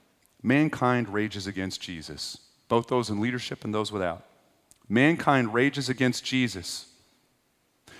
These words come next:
And, and maybe our raging against Jesus is not so obvious. Maybe we're not acting like Herod all the time,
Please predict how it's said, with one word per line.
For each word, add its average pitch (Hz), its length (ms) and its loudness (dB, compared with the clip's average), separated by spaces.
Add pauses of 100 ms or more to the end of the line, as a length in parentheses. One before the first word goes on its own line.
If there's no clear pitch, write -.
(140)
And, 202 160 2
and 190 100 6
maybe 220 240 10
our 156 140 12
raging 143 460 6
against 135 340 2
Jesus 127 420 -2
is 110 80 -6
not 120 140 6
so 123 180 0
obvious. 107 500 4
Maybe 123 200 0
we're 123 120 -2
not 120 200 4
acting 104 320 0
like 104 220 2
Herod 107 540 -4
all 113 180 6
the 113 100 -6
time, 127 420 2